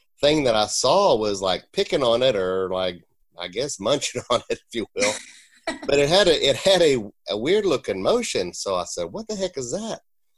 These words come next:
Speaker 1: And then, um, so I flicked my brights on this thing, and its, its head came up off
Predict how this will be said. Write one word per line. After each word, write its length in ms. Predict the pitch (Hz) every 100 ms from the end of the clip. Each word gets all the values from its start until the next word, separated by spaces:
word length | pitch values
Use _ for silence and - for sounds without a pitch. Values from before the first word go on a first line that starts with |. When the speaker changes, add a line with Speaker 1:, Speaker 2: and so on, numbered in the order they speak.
| _ _ _
Speaker 1:
And 220 | - 110 113
then, 300 | 117 117 -
um, 600 | 107 104 98 92 90 92 _ _ _ _ _ _ _ _ _ _ _ _ 76
so 240 | - 123
I 60 | 104
flicked 300 | - 233 196
my 160 | 127
brights 720 | 101 113 214 233 - - - -
on 200 | 107 113
this 220 | 110 -
thing, 440 | - 107 110 131 92
and 120 | 113
its, 380 | 104 - - -
its 320 | 104 101 -
head 380 | - 185 185 131 _ _ _ _ -
came 260 | 127 123
up 140 | 113 -
off 240 | 110 110